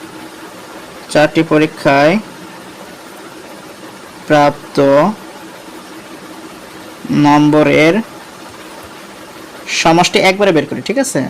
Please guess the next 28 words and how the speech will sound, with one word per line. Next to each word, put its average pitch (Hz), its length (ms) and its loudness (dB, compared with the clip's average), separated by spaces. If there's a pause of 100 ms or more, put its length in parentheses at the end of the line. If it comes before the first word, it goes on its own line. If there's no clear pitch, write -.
তাহলে 165 340 4
আপনার 190 300 2 (720)
স-, - 100 -6
এই 165 260 4
সময় 165 240 2
কম 143 180 2
লাগবে, 135 280 2 (880)
সমস্যা 160 400 2
নাই, 220 320 2
নাম্বার 151 260 2
ফুল 139 180 -2
পাবেন। 131 300 0 (720)
সমষ্টি 196 400 0
কত? 196 240 2 (1080)
একাশি 160 760 2 (260)
যোগ 143 460 2
ঊনআশি 151 720 2 (220)
যোগ 143 260 4 (220)
পঁচাশি, 156 680 2 (880)
আহ, 139 300 2
এর 160 120 4
সাথে 180 280 2
কত 175 120 2
দেওয়া 170 220 4
আছে? 220 360 2 (240)
যোগ 151 220 4
হচ্ছে 170 420 2 (280)
নব্বই। 131 500 2